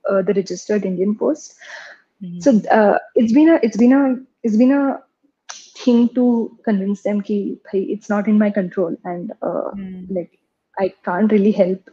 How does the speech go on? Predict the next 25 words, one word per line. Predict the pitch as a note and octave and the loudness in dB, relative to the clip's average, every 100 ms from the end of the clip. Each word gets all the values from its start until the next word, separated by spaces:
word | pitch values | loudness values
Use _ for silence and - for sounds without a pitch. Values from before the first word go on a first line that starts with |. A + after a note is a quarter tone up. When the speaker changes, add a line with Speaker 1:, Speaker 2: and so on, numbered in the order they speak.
| - | -2
Speaker 1:
anything | G3 G#3 G#3+ | 0 2 2
about | F#3 - F#3 | 0 -2 -6
it | F#3+ - - - - - - | -8 -10 -20 -20 -20 -6 -4
at | F#3 | -2
the | F3+ | -4
point. | - - F#3 | -4 -6 0
So | G#3+ | 2
that's | B3 B3+ | 4 2
why | E4+ | 0
I | - A#3+ | 2 2
set | A3+ - G#3 | 0 -2 0
up, | A3 A3 | 0 0
like, | F#3+ F#3 _ | -4 -4 _
uh, | F3+ F3 - G#3+ | -6 -4 -6 -2
Shiprocket | - G#3+ - A3 - G#3 | 0 2 2 0 0 -2
and, | G3 F3+ | 0 -2
like, | F#3 _ _ | -4 _ _
a | F#3 F#3 _ _ | -10 -10 _ _
couple | G#3 F#3+ | -4 2
other | A3 G3 | 2 2
things. | G3 - G3+ B3+ - - - - - - | 0 -2 0 0 -4 -20 -20 -20 -6 0
Um, | G#3 G3 G3 - _ | 2 4 2 -2 _
that | A3+ A3+ | 2 4
is | D4 A3+ | 4 4
not | G#3+ A3+ A3+ | 4 2 -2